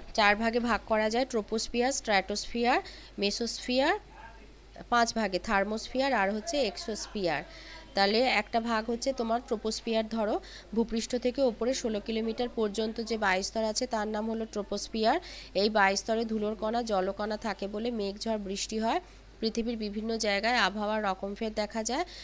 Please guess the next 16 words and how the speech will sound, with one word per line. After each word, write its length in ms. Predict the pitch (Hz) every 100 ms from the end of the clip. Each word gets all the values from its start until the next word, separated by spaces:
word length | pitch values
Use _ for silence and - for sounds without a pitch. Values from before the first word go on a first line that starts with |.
| - -
ট্রোপোস্ফিয়ার 600 | 214 - 220 - 233 226
স্তরে 400 | - 214 202 240
যত 240 | 196 214
উঁচুতে 400 | 214 208 220 240
ওঠা 260 | 220 202 208
যায়, 160 | 220
তাপমাত্রা 540 | 226 202 - 208 - 220
তত 220 | 202 214 214
কমতে 260 | 202 202
থাকে। 380 | 208 214 226 311 - - -
প্রতি 240 | - 214 240
হাজার 360 | 220 196 208
মিটার 280 | 214 208 233
উচ্চতায় 440 | 220 - 202 233 247
ছয় 420 | - 214 202 202
দশমিক 420 | 208 - 233